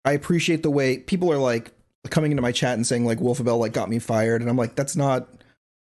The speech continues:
what happened, <laughs> you guys. <laughs> That's not what happened at all." So everything's fine. It's cool.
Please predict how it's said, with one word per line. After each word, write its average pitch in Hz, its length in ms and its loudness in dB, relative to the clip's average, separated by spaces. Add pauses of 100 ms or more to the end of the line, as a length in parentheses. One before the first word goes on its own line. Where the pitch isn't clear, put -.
(160)
what 131 120 -2
happened, 117 380 2 (120)
<laughs> - 60 -4
you 143 120 -2
guys. 113 360 0
<laughs> - 60 -2
That's 139 180 2
not 147 80 0
what 135 80 2
happened 110 280 0
at 107 60 2
all." 107 300 -2 (880)
So 151 100 4
everything's 196 300 2
fine. 160 340 2
It's 147 100 -6
cool. 147 480 4